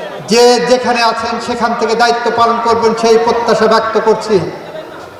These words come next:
এই কথা বলে আগামী দিনে আপনার ভোটের অধিকার ফিরিয়ে দেওয়ার জন্য,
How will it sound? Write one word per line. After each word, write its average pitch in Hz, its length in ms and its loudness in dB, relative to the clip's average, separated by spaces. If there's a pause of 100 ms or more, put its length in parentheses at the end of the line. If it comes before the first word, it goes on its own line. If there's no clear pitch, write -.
(180)
এই 220 300 4
কথা 214 240 0
বলে 220 360 2 (560)
আগামী 214 480 2
দিনে 220 380 2 (560)
আপনার 220 540 2
ভোটের 220 440 2
অধিকার 214 400 2
ফিরিয়ে 220 360 0
দেওয়ার 214 280 2 (100)
জন্য, 214 400 0